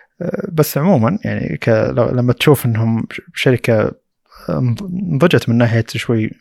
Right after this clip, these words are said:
الكاميرا، نضجت من ناحية الشاشة، نضجت من ناحية التصميم، ف زي اللي مرات تقول إن الجهد المبذول في نواحي ثانية و-، ونضج شركة من هالنواحي يهيئ لها إنها تسوي جهاز زي كذا وتبيعه.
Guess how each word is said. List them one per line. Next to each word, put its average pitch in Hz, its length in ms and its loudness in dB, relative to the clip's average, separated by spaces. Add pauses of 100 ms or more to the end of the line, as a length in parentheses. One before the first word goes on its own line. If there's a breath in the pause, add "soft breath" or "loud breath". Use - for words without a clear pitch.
(120)
الكاميرا، 117 420 0
نضجت 110 360 -2
من 117 60 0
ناحية 110 180 -2
الشاشة، 110 520 -2
نضجت 110 340 -2
من 117 60 2
ناحية 107 120 0
التصميم، 110 460 -4
ف 117 100 -4 (1000 loud breath)
زي 151 180 6
اللي 147 120 4
مرات 139 320 2
تقول 135 220 6
إن 117 340 4 (320)
الجهد 123 640 2
المبذول 113 460 6
في 117 200 0
نواحي 117 340 2
ثانية 113 640 4
و-، - 420 -6
ونضج 123 540 0
شركة 117 400 2
من 113 100 0
هالنواحي 127 600 0 (440 loud breath)
يهيئ 190 320 4
لها 120 200 4
إنها 110 480 2 (460)
تسوي 127 240 6
جهاز 110 260 4
زي 110 100 -2
كذا - 220 -2
وتبيعه. 110 560 -2